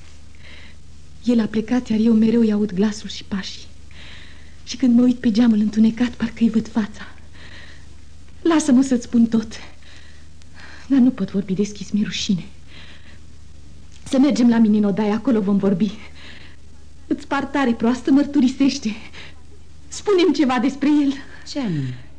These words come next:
Speaker 1: E deștept, se pricepe la toate, știe tot. El vindecă oamenii și sădește păduri.
Speaker 2: Dar nu e vorba nici de medicină, nici de păduri. Înțelege, draga mea, are talent. Știi tu ce e talentul?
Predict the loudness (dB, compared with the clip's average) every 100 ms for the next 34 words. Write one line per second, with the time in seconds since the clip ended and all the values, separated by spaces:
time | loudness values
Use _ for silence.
0 | 2 2 2 2 2 2 -2 -12 -8 -2
1 | 0 2 2 2 2 2 0 0 -2 -10
2 | -12 -12 -8 0 2 2 2 0 -2 -10
3 | -12 -14 -14 -14 -14 -12 0 2 4 4
4 | 4 4 4 4 4 4 4 0 0 2
5 | 2 0 0 0 0 -2 -8 -12 -4 0
6 | 4 4 4 0 2 2 2 4 4 4
7 | 2 2 2 4 2 0 -2 -6 -6 -10
8 | -10 -14 -16 -16 -14 -14 -14 -16 -16 -16
9 | -14 -8 -2 4 4 4 2 2 0 0
10 | 0 -2 -10 -16 -16 -16 -8 0 2 2
11 | 2 4 4 2 0 -6 -14 -14 -16 -16
12 | -16 -16 -16 -16 -14 0 0 4 4 6
13 | 4 4 4 4 6 4 2 -2